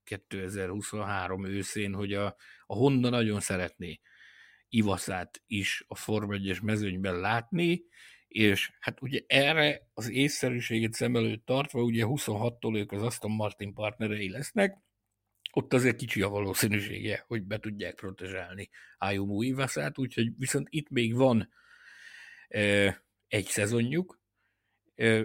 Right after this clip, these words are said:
egyáltalán nem tartanám elképzelhetetlennek, hogy megpróbálnák őt, vagy megpróbálják majd őt oda beprotezsálni legalább egy évre, aztán, hogy ebből lesz-e valami, ez első nekifutásra nem sikerült, hogy másodikra sikerül-e, halvány lila gőzöm nincs róla,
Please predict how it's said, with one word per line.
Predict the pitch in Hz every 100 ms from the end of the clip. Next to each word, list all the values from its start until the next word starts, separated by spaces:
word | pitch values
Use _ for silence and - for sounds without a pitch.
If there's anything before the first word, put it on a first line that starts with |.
| -
egyáltalán | 123 117 110 110 101
nem | 104 110
tartanám | 110 110 101 - 101 95
elképzelhetetlennek, | 104 104 107 110 104 104 113 113 107 110
hogy | 113
megpróbálnák | 107 98 - 90 87 82 87 85
őt, | 98 98
vagy | 101
megpróbálják | 98 - 98 92 90 85 -
majd | 98 98
őt | 95
oda | 95 95
beprotezsálni | 95 90 90 87 87 90 87 95 95 -
legalább | - 101 92 90 92
egy | - 113 98
évre, | 101 135 156 160 151 -
aztán, | 113 - 101
hogy | 101 107
ebből | 110 107 101
lesz-e | 120 - -
valami, | 98 151 170 175 180 -
ez | - 104
első | - 123 120 110
nekifutásra | 113 110 101 110 95 92 -
nem | 123
sikerült, | 151 135 131 120 117
hogy | 107
másodikra | 110 127 107 104 104 92
sikerül-e, | - 139 143 127 110 101
halvány | - - 117 110 104 95
lila | 104 98
gőzöm | 104 101 98 92
nincs | 92 -
róla, | 143 147 147 120